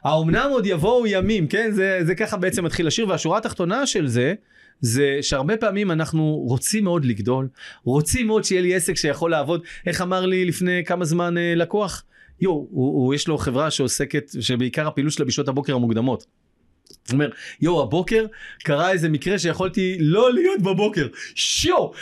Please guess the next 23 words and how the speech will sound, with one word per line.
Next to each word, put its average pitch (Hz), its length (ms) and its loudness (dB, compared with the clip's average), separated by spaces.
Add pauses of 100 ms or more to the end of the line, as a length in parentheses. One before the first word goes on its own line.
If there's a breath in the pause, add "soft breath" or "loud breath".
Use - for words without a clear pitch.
(140 loud breath)
איזה 330 300 0 (100)
כיף! 453 440 0 (320 soft breath)
אחי, 262 220 0
זה 156 100 2
יכול 160 180 -2
להיות 220 140 0
כל 247 220 0
יום 403 140 2
שאתה 180 420 0
לא 170 100 2
תפתח 156 380 -2
שם. 113 160 -6 (360 loud breath)
מי 175 140 2
קבע 247 200 0
שאתה 226 140 -4
צריך 226 180 -4
לפתוח 226 280 -2
את - 60 -20
העסק? - 380 -2 (380 loud breath)
אם 196 220 2
נמנה 190 320 0
מישהו 160 260 2
שיעשה. 147 360 -2